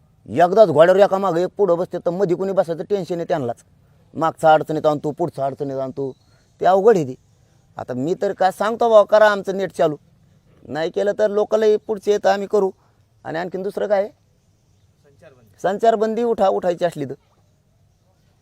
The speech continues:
Speaker 1: एकट्या आंबाडातच लावली, जसं काही झालंय, कापा काप्या झाल्यात. अरे गृहमंत्री, तरी नाराजी काढा,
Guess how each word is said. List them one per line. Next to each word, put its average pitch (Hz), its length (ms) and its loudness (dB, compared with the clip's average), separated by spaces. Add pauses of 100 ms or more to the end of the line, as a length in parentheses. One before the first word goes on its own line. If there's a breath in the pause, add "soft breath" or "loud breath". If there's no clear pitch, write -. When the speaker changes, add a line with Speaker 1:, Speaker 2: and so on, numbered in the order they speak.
(200)
Speaker 1:
एकट्या 160 260 0
आंबाडातच 202 460 2
लावली, 196 260 4
जसं 185 200 -2
काही 190 140 2
झालंय, 190 180 2
कापा 220 300 2
काप्या 180 260 2
झाल्यात. 127 240 2 (580)
अरे 156 280 2
गृहमंत्री, 175 520 -2 (960)
तरी 247 160 4
नाराजी 226 400 6
काढा, 170 240 2